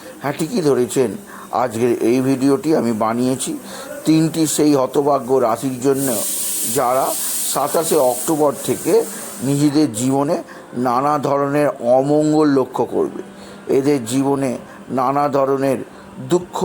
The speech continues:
দুর্দশা এসে যেতে পারে, নানা দিক দিয়ে অমঙ্গলজনক ঘটনা ঘটতে পারে। তাই এই তিনটি রাশিকে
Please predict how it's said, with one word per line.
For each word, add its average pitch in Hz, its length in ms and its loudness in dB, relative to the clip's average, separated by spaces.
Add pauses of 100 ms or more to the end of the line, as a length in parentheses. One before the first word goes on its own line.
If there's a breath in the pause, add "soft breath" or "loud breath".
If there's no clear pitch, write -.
(260)
দুর্দশা 143 600 0
এসে 123 340 -4
যেতে 135 240 -2
পারে, 113 320 2 (560 loud breath)
নানা 135 320 0
দিক 123 220 -2 (100)
দিয়ে 139 220 4 (440 loud breath)
অমঙ্গলজনক 139 1040 2
ঘটনা 120 440 -2
ঘটতে 110 340 -4
পারে। 85 260 -2 (540 loud breath)
তাই 143 280 2 (300 loud breath)
এই 139 180 4
তিনটি 139 420 0
রাশিকে 127 520 0